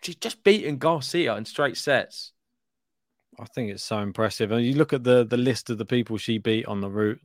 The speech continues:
Speaker 2: to the quarters, and then you look at Pliskova, it's just crazy to think that this is the,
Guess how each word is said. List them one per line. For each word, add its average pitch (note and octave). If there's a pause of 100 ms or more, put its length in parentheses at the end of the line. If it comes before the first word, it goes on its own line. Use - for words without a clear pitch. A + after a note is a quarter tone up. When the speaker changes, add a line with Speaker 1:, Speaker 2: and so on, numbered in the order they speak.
Speaker 2:
to A2 (160)
the A#2+
quarters, A2+
and A2
then A2
you A2
look A2
at -
Pliskova, F#2+
it's G#2+
just - (1040)
crazy A#2+
to A2
think A#2
that G#2+
this A2+
is G#2
the, A2